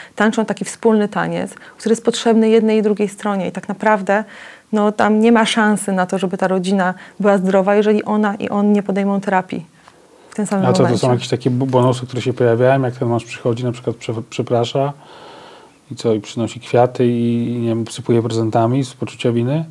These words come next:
Speaker 1: No, a z
Speaker 2: Są
Speaker 1: poczucia
Speaker 2: tego typu
Speaker 1: winy
Speaker 2: sytuacje na przykład?
Speaker 1: Jasne, z poczucia winy można robić dużo rzeczy, tylko
Speaker 2: No.
Speaker 1: pytanie, czy to jest dobra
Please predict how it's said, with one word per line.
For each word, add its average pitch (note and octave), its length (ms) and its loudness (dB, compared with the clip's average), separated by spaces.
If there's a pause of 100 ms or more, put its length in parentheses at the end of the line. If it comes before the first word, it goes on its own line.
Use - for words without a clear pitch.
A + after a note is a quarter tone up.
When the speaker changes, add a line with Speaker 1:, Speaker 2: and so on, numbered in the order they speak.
(460)
Speaker 1:
No, C4 80 2
a C4 80 4
z - 20 -8
Speaker 2:
Są - 80 0
Speaker 1:
poczucia C3 200 4
Speaker 2:
tego - 120 4
typu A#3 120 6
Speaker 1:
winy A#3+ 100 6
Speaker 2:
sytuacje B2+ 540 0
na C3+ 100 -4
przykład? D#3 340 -2
Speaker 1:
Jasne, G#3+ 300 0
z F#3+ 60 -10
poczucia A3 340 0
winy A3+ 180 4
można G#3+ 220 0
robić G#3 200 2
dużo F#3 220 2
rzeczy, F3 260 -2
tylko - 160 -2
Speaker 2:
No. B2 60 -4
Speaker 1:
pytanie, G3+ 400 -2
czy G3+ 100 -6
to G3 100 0
jest F#3+ 120 0
dobra G3 280 2